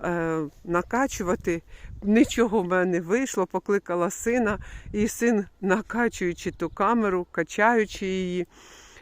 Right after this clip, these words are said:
е, разом із, е, ой, ну щось там зробив, вирвав ніпель. Тобто сьогодні мій коник відпочиває і очікує нову камеру. А я у цьому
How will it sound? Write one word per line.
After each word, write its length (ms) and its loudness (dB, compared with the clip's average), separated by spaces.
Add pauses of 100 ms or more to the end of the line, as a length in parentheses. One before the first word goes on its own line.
(140)
е, 460 2
разом 640 4 (120)
із, 500 -2
е, 420 2 (1500)
ой, 260 4
ну 160 10
щось 240 2
там 180 4
зробив, 460 2
вирвав 520 4
ніпель. 380 2 (260)
Тобто 400 2
сьогодні 720 2
мій 220 0
коник 500 -2
відпочиває 920 0
і 120 -2
очікує 720 -2
нову 340 0
камеру. 520 0 (480)
А 160 0
я 400 0 (120)
у 120 -2
цьому 480 -4